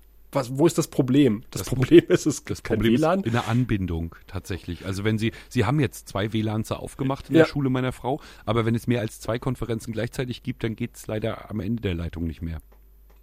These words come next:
Speaker 1: Richtig.
Speaker 2: <laughs> Und in der Stadt,
Speaker 1: Also
Speaker 2: wir sind in der Stadt.
Speaker 1: Und dass dann teilweise Lehrkräfte keine eigene E-Mail-Adresse hatten und
Speaker 2: Ja.
Speaker 1: dann ihre private nehmen mussten.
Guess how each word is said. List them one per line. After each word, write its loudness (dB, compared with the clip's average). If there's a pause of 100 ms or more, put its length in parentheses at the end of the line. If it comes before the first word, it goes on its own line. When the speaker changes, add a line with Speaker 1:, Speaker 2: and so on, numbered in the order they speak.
(160)
Speaker 1:
Richtig. -8 (220)
Speaker 2:
<laughs> -10
Und -2
in -2
der 4
Stadt, 0
Speaker 1:
Also 4
Speaker 2:
wir -2
sind 0
in 0
der -2
Stadt. -6 (840)
Speaker 1:
Und 0
dass 2
dann 4
teilweise 2
Lehrkräfte 2
keine 2
eigene 2
E-Mail-Adresse -2
hatten -4 (220)
und -8
Speaker 2:
Ja. -4
Speaker 1:
dann 0
ihre -6
private 0
nehmen 0
mussten. -10